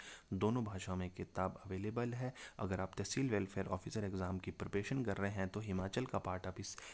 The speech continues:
किताब से प्रिपेयर कर सकते हैं। काफ़ी हेल्पफुल ये बुक रहेगी आपको हिमाचल पार्ट के लिए। अगला प्रश्न है, "In चंबा सैर की संक्रांत is celebrated on the first day of which month?"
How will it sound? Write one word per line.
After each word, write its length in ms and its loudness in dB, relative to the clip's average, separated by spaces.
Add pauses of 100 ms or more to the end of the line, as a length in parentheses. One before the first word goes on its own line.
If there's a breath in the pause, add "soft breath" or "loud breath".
(160 loud breath)
किताब 300 4
से 140 2
प्रिपेयर 320 0
कर 200 0
सकते 320 -2
हैं। 80 -6
काफ़ी 340 -2
हेल्पफुल 400 4
ये 60 6
बुक 220 0
रहेगी 360 0
आपको 300 -2
हिमाचल 380 -2
पार्ट 240 -2
के 120 -2
लिए। 240 -2 (1800 loud breath)
अगला 260 2
प्रश्न 380 0
है, 280 -2 (380)
"In 100 0 (140)
चंबा 380 4
सैर 400 0
की 200 -4
संक्रांत 540 2 (180)
is 260 0
celebrated 580 0
on 200 0
the 60 0 (160)
first 300 -2
day 180 -6
of 200 -2
which 200 -4
month?" 340 0